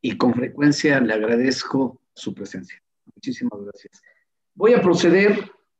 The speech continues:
doctor Herman, si usted no tiene inconveniente, a hacerle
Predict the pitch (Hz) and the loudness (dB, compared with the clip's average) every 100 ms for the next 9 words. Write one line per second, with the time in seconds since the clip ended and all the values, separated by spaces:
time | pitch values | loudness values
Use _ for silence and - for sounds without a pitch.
0 | _ _ 139 - - 165 151 123 - - | _ _ -8 -4 2 4 4 0 -10 -8
1 | - 147 151 156 165 - - - 107 95 | 0 2 4 2 -2 -6 -6 -4 -2 -4
2 | - - - 135 139 135 143 139 - 131 | -6 -14 -8 -6 -6 -4 -4 -4 -6 -4
3 | 151 165 143 123 147 143 _ _ _ _ | 0 2 2 2 0 -2 _ _ _ _
4 | - _ _ _ 131 139 139 135 - - | -20 _ _ _ 0 2 2 2 -2 -10
5 | - - _ 147 147 - 190 170 175 175 | -20 -20 _ -2 -2 0 0 2 4 4
6 | 180 180 | 0 -4